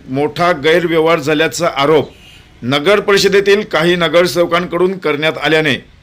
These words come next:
गणेश कुंड सुशोभित करण्याचा मुद्दा पुन्हा एकदा पालघर नगर परिषदेत चांगलाच तापला आहे.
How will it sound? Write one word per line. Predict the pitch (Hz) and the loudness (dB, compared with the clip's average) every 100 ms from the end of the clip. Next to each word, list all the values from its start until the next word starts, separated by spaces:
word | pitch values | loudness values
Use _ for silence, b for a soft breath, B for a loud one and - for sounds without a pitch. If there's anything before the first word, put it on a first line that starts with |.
| b b - | b b -16
गणेश | 123 160 202 240 - - | -4 -2 2 0 0 -2
कुंड | 202 202 214 | -2 2 0
सुशोभित | 180 151 190 190 196 185 | 0 0 0 2 0 -2
करण्याचा | 175 180 175 190 | -2 -2 0 -2
मुद्दा | 170 151 135 139 117 131 _ _ - - | -2 -6 -2 0 0 -8 _ _ -20 -8
पुन्हा | 175 185 208 | -4 0 2
एकदा | 214 175 214 220 | 0 0 -2 -2
पालघर | - 160 165 156 202 | 0 0 0 0 0
नगर | 185 175 185 | 0 0 0
परिषदेत | 180 165 175 156 147 b b - | -2 -4 0 0 -2 b b -16
चांगलाच | - 170 180 190 202 202 - | -4 -2 0 2 0 0 -4
तापला | 180 180 175 | -4 0 0
आहे. | 165 143 | 0 -2